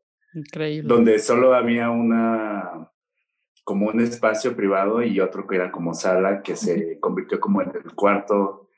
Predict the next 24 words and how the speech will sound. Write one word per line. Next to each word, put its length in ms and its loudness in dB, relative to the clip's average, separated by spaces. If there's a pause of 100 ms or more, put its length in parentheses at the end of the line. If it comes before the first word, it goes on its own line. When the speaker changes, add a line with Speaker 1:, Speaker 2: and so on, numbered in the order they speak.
(160)
Speaker 2:
Una 180 6
semana 340 6
tú 120 4
el 120 4
cuarto, 540 4
otra 180 0
semana 380 -2
tú 80 -2
la 140 0
sala. 280 2
Speaker 1:
<laughs> 800 0 (1400)
Speaker 2:
Y 160 4
la 200 6
verdad 380 2
fue 100 0
muy 240 0
bonito 440 0
como 260 -2
todo 220 4
es-, 340 -4
todo 280 4
esa, 440 -2
ese 200 -2
proceso. 680 -6